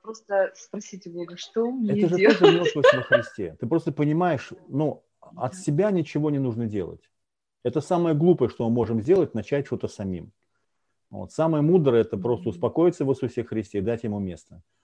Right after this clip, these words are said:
Speaker 2: Вот. Вера — это шаг назад. Это ты умираешь во Христе и говоришь: "Господь, всё, я вот, вот как есть, пожалуйста, хочешь — используй, хочешь — нет. Хочешь — положь на полочку, пусть лежит.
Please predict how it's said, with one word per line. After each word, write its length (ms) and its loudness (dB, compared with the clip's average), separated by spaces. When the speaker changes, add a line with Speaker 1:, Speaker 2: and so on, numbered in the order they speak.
Speaker 2:
Вот. 180 -12
Вера — 300 6
это 160 0
шаг 280 -4
назад. 440 -4
Это 200 -14
ты 100 0
умираешь 500 0
во 100 -2
Христе 360 -4
и 40 -2
говоришь: 180 0
"Господь, 340 -2
всё, 260 -4
я 200 0
вот, 200 -2
вот 160 -4
как 220 -4
есть, 240 -2
пожалуйста, 520 -2
хочешь — 320 -4
используй, 420 -2
хочешь — 340 -6
нет. 220 -8
Хочешь — 220 2
положь 280 0
на 100 -4
полочку, 400 -2
пусть 220 -6
лежит. 340 -4